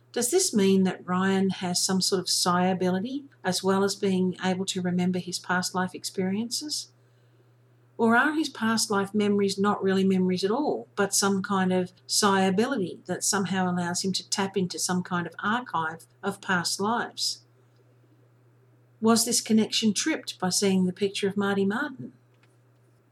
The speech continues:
But if that is the case, why Marty Martin, who, with all due respect, is a veritable unknown?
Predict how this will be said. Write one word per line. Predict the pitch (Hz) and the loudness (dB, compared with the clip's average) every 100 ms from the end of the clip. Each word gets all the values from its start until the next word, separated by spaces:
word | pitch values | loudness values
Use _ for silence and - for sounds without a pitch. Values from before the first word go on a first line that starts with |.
| _ _ | _ _
But | 262 | -6
if | 269 269 | -4 -4
that | 339 | -4
is | - | -2
the | 240 | -4
case, | - - 220 202 - - - - - _ _ _ _ - | -6 0 2 2 0 -2 -2 -4 -12 _ _ _ _ -2
why | 220 285 330 | 2 4 4
Marty | 254 233 220 | 4 6 6
Martin, | 196 226 285 - 131 - - | 4 2 -2 -8 -16 -18 2
who, | 220 214 202 196 | 6 8 6 2
with | 180 | 0
all | 226 285 | 0 0
due | 262 220 | 0 0
respect, | 185 180 - 262 - - - - | 2 0 0 -2 -4 -8 -14 -8
is | 202 | -4
a | 226 | -4
veritable | 254 277 262 185 185 - | -2 -2 -2 -2 -4 -2
unknown? | 180 175 190 262 233 - | -2 0 -2 -4 -8 -10